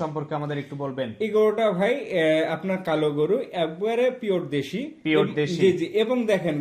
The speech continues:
Speaker 2: গরুটা এত মায়াবী,
Speaker 1: হ্যাঁ।
Speaker 2: এখনই দেখেন তার পিছন পিছন একবারে গোলগাল হয়ে গেছে
Speaker 1: মাংস
Speaker 2: ভাই।
Speaker 1: লাগা শুরু হয়ে
Speaker 2: জি, জি,
Speaker 1: গেছে।
Speaker 2: শুরু হয়ে গেছে।
Speaker 1: মানে এই গরুগুলো খুব অল্প খরচেই খুব সুন্দর মাংস
Speaker 2: জি, জি।
Speaker 1: লেখানিতে যারা সিঙ্গেলি গরু কুরবানি দিতে চায়, আশি, নব্বই, এক লাখ, এক লাখ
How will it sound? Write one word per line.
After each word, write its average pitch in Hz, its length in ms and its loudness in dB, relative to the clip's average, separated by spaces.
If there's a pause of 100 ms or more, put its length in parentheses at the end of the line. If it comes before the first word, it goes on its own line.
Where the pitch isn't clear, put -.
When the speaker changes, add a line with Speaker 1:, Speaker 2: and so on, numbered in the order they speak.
(100)
Speaker 2:
গরুটা 233 300 6 (280)
এত - 160 -8 (200)
মায়াবী, 170 440 4
Speaker 1:
হ্যাঁ। 226 260 -4
Speaker 2:
এখনই 277 400 2
দেখেন 233 300 0
তার 233 180 -2
পিছন 208 320 -6
পিছন 208 220 -4 (120)
একবারে 202 240 -2 (100)
গোলগাল 170 380 2
হয়ে 139 160 0
গেছে 139 140 0
Speaker 1:
মাংস 160 180 0
Speaker 2:
ভাই। 165 120 0
Speaker 1:
লাগা 151 140 2 (100)
শুরু 156 180 -2
হয়ে 151 120 4
Speaker 2:
জি, 190 60 2
জি, - 40 2
Speaker 1:
গেছে। 156 240 -2
Speaker 2:
শুরু 175 200 -2
হয়ে 143 200 0
গেছে। 113 220 -10 (120)
Speaker 1:
মানে 147 100 -4 (140)
এই 180 120 -2
গরুগুলো 185 280 0 (100)
খুব 208 100 -2 (260)
অল্প 175 160 4 (160)
খরচেই 202 460 4
খুব 202 120 -2 (120)
সুন্দর 196 340 0
মাংস 180 140 4
Speaker 2:
জি, 165 60 2
জি। 175 100 0
Speaker 1:
লেখানিতে 175 420 0
যারা 175 160 6 (100)
সিঙ্গেলি 175 380 0
গরু 160 200 0
কুরবানি 165 400 -2
দিতে 156 260 -4
চায়, 156 160 2 (180)
আশি, 151 180 -6 (100)
নব্বই, 156 300 0 (100)
এক 147 140 -2
লাখ, 156 100 2 (120)
এক 147 100 -8
লাখ 151 100 2